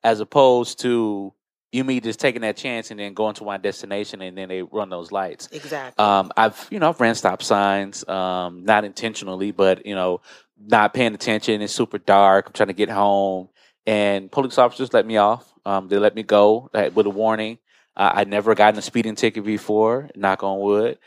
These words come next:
Speaker 2: Right.
Speaker 1: Um,
Speaker 2: Knock on wood.
Speaker 1: and, you know, I've never been, uh, never been frisked. Like, you know, maybe police might have been called.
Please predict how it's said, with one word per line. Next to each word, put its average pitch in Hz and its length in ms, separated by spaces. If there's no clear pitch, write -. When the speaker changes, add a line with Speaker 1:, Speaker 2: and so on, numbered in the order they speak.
Speaker 2:
Right. 107 160
Speaker 1:
Um, 95 680
Speaker 2:
Knock - 180
on - 80
wood. - 520
Speaker 1:
and, 104 580
you 117 60
know, 107 100
I've 98 80
never 104 220
been, 90 500
uh, 50 140
never 123 460
been 113 500
frisked. - 600
Like, 98 280
you 104 220
know, 98 100
maybe 110 300
police 117 340
might 110 120
have 101 60
been 107 140
called. 107 460